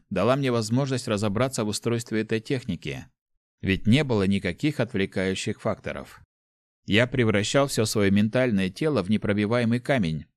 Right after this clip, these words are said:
затем растворял его через какое-то время, а следом видоизменял в газ. Это если описывать простым языком, ведь данные процессы нельзя приравнивать к материальным.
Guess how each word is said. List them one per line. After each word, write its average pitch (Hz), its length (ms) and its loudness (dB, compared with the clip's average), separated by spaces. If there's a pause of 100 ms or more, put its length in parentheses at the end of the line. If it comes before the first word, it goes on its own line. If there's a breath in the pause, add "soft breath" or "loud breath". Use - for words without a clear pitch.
(140)
затем 107 460 2
растворял 117 540 0
его 101 160 0
через 98 260 -2
какое-то 95 480 0
время, 87 460 -2 (200)
а 104 140 0
следом 135 460 0
видоизменял 101 680 0
в 104 80 -8
газ. 85 340 -6 (720)
Это 107 220 0
если 95 260 2
описывать 104 540 -2
простым - 380 -2
языком, 82 560 -4 (240)
ведь 90 240 0
данные 117 320 2
процессы 113 520 -2
нельзя 123 340 2
приравнивать 120 680 -2
к - 20 -12
материальным. 92 800 -2